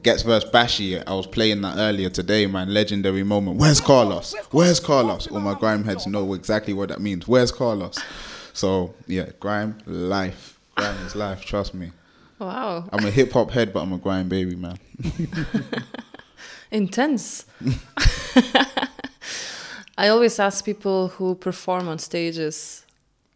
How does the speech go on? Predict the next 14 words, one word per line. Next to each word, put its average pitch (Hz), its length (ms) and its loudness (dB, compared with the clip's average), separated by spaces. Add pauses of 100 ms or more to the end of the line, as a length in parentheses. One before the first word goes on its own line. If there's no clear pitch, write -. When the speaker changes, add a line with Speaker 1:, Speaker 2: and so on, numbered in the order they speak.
(360)
Speaker 2:
and 165 160 -12
other 143 180 -8
places, 160 560 -10 (880)
<laughs> - 800 -4
"What's 214 240 2
the 247 140 0
weirdest 202 480 0
thing 190 180 -4
that 170 160 -4
happened 180 380 -6
to 170 100 -6
you 151 320 -6 (240)
while 170 240 2
performing?" 160 760 -10